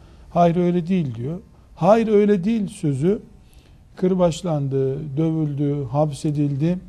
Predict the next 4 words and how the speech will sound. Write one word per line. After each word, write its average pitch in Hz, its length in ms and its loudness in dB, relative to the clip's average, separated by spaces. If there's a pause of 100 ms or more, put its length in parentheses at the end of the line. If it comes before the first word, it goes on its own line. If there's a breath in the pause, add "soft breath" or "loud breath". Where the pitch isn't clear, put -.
(480 loud breath)
Ağzından 156 680 2
değiştirilemedi. 180 960 -2 (600 soft breath)
Halk 226 560 2
da, 170 280 2